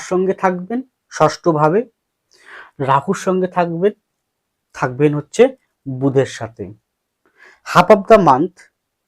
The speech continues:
ষষ্ঠভাবেই রবি প্রবেশ করে যাবে।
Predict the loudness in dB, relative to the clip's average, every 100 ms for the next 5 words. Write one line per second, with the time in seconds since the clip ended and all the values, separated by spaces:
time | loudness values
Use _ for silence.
0 | _ _ _ _ -4 0 0 2 0 2
1 | 0 -2 -8 _ _ _ _ _ _ _
2 | -12 -2 2 2 0 0 0 0 -2 -16
3 | -20 _ _ -2 0 0 -2 -10